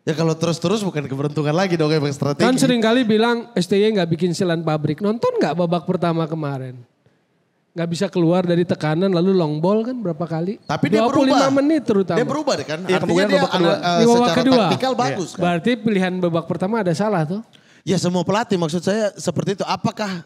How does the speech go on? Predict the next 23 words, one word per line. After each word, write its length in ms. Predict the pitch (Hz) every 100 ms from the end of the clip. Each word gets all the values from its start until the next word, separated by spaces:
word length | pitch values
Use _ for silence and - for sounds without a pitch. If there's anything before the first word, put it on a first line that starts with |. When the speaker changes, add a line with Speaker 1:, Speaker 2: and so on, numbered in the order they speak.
| -
Speaker 1:
kesalahan-kesalahan, 960 | 185 190 190 196 190 185 170 156 165 170
eh, 300 | 165 165 160
eh, 260 | 139 170 165
satu 460 | 131 151 147 160 151
dua 260 | 151 151 147 _
salah 340 | - 147 147
membaca 400 | 151 151 151 147
permainan 440 | 147 147 143 143 143
lawan 380 | 143 131 156 202 - - -
itu 160 | 185
berujung 340 | 233 226 196 170
ke 100 | 170
pemecatan? 480 | 175 160 156 - 226
Kalau 180 | 196 202
begitu 300 | 180 180 226
kita 200 | 254 262
udah 160 | 269 226
tiga 380 | - 196 160 190
ratus 380 | 202 208 202 -
enam 220 | 185 185
puluh 200 | 175 180
pelatih 420 | 165 196 220 - 139
tuh. 140 | 113